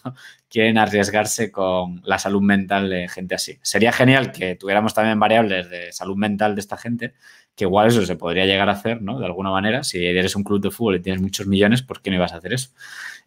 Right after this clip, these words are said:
Y entonces ya, pues bueno, ya te da más el, el algoritmo definitivo, que directamente lo puedes esto automatizar, meter aquí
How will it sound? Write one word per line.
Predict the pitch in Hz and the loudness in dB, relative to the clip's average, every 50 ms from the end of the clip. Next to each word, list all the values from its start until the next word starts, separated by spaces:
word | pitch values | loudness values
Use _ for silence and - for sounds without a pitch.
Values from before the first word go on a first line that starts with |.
| _ _ | _ _
Y | - 110 | 2 4
entonces | 104 98 95 107 107 104 | 4 6 4 4 4 6
ya, | 101 117 123 127 | 6 6 6 6
pues | - 120 107 | 6 4 4
bueno, | 110 113 104 | 6 4 4
ya | 95 92 95 | 4 2 4
te | 90 107 | 4 4
da | 101 104 104 104 101 | 4 6 4 4 4
más | 107 117 123 110 | 4 2 4 4
el, | 120 101 104 | 2 2 2
el | 101 101 95 101 101 | 0 0 0 2 2
algoritmo | 101 101 98 95 101 107 110 113 120 123 | 4 2 2 2 2 2 2 4 4 4
definitivo, | 123 123 - 123 101 92 101 127 123 104 85 - | 4 4 2 -2 -2 -2 -2 -4 -4 -4 -4 -6
que | _ - 90 87 | _ -8 -6 -4
directamente | 92 92 104 101 - 113 107 113 113 110 120 123 | -2 -4 -4 0 0 0 2 2 2 0 2 2
lo | 120 110 | 2 2
puedes | 98 107 107 107 104 | 2 2 0 0 0
esto | 110 104 - 117 | -2 -4 -2 -4
automatizar, | 113 101 107 101 104 101 101 104 95 - 107 107 113 127 | -2 -2 0 -2 -2 0 -2 -2 -4 0 2 2 2 2
meter | 120 101 90 - 98 95 98 98 98 | 0 -4 -4 -4 -2 -2 -2 -2 -2
aquí | 95 92 _ - 104 98 98 98 95 _ | -4 -6 _ -8 -4 -2 -2 -2 -4 _